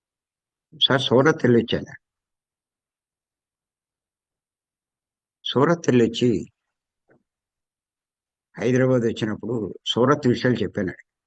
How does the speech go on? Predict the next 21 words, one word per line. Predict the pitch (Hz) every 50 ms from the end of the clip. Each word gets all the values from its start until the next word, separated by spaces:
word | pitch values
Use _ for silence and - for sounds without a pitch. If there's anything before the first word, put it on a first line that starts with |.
| _ _ _ _ _ _ _ _ _ _ _ _ _ _ _ _ _ _ _ _ _ _ _ _ _ _ _ _ _ _ _ _ _ _ _ _ -
"ఒరే, | - - 120 127 127 127
చాలా | - 113 76 92 110 117 123
తక్కువ | 120 117 95 - - - 120
ఉన్నదిరా, | 120 120 117 110 107 101 104 113
నువ్వు | 113 113 110 107 104 101
ఇక్కడ | 98 87 - - 85 76 - - - - _ _ _ _ _ _ _ _ _ _ _ _ _ _ _ _ _ _ _ _ _ _ -
ఈ | 101 92
బట్టల | 87 85 78 - - 117
వ్యాపారం | 117 113 - 110 110 107 107 101
చేస్తున్నావు, | 92 98 87 87 - - 92 87 - - _ _ _ _ _ _ _ _ _ _ _ _ _ _ _ _ _ _ _ _ _ _ -
నువ్వు | 113 110 104
సూరత్ | - 113 113 123 139 156 147 - 139
వెళ్తే | 127 120 104 135 131 123
చాలా | - 104 95 110 120 120
తక్కువ | - 104 - - 127 127
కొనుక్కోవచ్చు, | 127 117 113 113 - - 104 95 - - - 196 113
ఇక్కడ | - - - - 107 98 -
హోల్‌సేల్ | - 101 113 117 113 - 123 113 -
షాపులో | - 107 104 - 113 113 107 90
కొంటున్నావు | - 87 82 80 - 87 98 92
నువ్వు" | 90 85 82 87 87